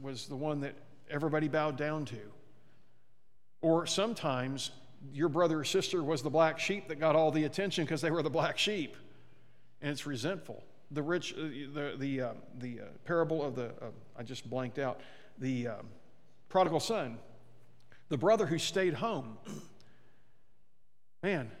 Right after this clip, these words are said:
<clears throat> do you blame him for being upset? I don't. I'm not saying it's right,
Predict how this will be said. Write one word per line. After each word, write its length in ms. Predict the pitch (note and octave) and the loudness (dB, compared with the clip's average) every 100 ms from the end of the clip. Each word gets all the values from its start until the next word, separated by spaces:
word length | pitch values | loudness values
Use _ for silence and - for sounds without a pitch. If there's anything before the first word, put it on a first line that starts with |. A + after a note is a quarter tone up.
| - | -16
<clears throat> 140 | - | -10
do 960 | G#3+ - - - - - - - - D#3+ | -10 -8 -14 -14 -14 -16 -16 -16 -4 0
you 100 | F#3+ | 4
blame 280 | F#3 G#3 | 4 4
him 140 | F#3 A3 | 2 0
for 80 | G3 | 2
being 280 | E3 G3+ | 2 4
upset? 440 | F#3+ - F#3+ A3+ G#3+ | 2 2 2 2 2
I 120 | D#3 A3+ | 0 0
don't. 300 | C#3 C3+ - | 0 -2 -4
I'm 800 | - - - - - - - F3+ | -10 -14 -14 -16 -16 -16 -2 0
not 140 | F#3 | 4
saying 220 | A3 G#3+ | 6 6
it's 160 | D#3 - | 6 4
right, 360 | F3 C4 D#3 | 4 4 2